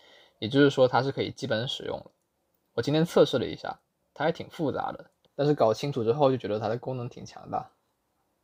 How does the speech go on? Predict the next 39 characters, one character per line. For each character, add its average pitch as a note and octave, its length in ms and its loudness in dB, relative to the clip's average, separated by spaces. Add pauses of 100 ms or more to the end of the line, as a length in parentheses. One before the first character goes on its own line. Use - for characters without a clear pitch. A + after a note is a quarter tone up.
(100)
这 E3+ 120 -2
个 E3+ 140 8
是 F3 220 0
我 A#2+ 160 4
用 C3+ 200 -2
ControlNet C3+ 520 -6
跑 - 180 -12
出 - 100 -12
来 G#2+ 80 -2
的 G#2 60 -2
图 - 160 -12
片， - 220 -12 (880)
左 D#3 180 4
边 D3 200 4
是 E3 200 -4
原 B2+ 240 -6
始 A2+ 160 -10
图， - 240 -16 (920)
右 D#3+ 180 8
边 C#3+ 220 4
呢 C#3+ 220 0
是 - 160 -10
参 C3 280 -4
照 C#3 140 2
这 C3+ 80 -8
个 C3 100 -8
原 A2+ 240 -8
始 - 140 -14
图， - 320 -18 (120)
并 D3 120 -6
且 G2 160 -6
借 C3 180 0
助 B2+ 140 -2
我 G#2 60 0
们 G2 120 -10
的 F#2+ 80 -8
Tile B2+ 280 -2
模 G#2 200 -10
型 G2 320 -14